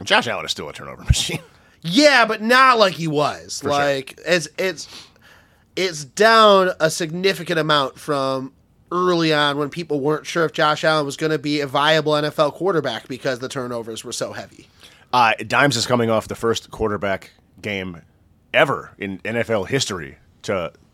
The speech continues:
Speaker 1: where a quarterback has thrown for three hundred and two touchdowns and rushed for seventy yards. It's never happened
Speaker 2: Three hundred and two
Speaker 1: before.
Speaker 2: touchdowns?
Speaker 1: Yeah.
Speaker 2: One game?
Speaker 1: Three hundred yards, two touchdowns,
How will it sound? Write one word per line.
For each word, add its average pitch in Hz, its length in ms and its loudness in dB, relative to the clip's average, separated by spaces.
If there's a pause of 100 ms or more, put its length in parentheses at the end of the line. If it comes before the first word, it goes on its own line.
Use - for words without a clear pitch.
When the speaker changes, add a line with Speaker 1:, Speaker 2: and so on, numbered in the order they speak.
(140)
Speaker 1:
where 95 160 -6
a 87 40 -6
quarterback 95 400 -4
has 87 140 -10
thrown 113 320 0
for 104 140 -8
three 101 240 -8
hundred 95 200 -6
and 87 140 -8
two 95 140 -10
touchdowns 85 500 -10
and 101 280 -8
rushed 87 220 -8
for 85 120 -12
seventy 76 320 -12
yards. 65 320 -18 (140)
It's - 140 -14
never 196 200 4
happened 202 160 4
Speaker 2:
Three 208 80 4
hundred 190 80 4
and 160 100 -4
two 175 140 -4
Speaker 1:
before. 202 100 -4
Speaker 2:
touchdowns? 220 720 0 (260)
Speaker 1:
Yeah. 151 200 2 (480)
Speaker 2:
One 147 280 -4
game? 190 440 -2 (140)
Speaker 1:
Three 135 160 2
hundred 147 200 6
yards, 110 540 0 (720)
two 135 160 0
touchdowns, 101 720 -4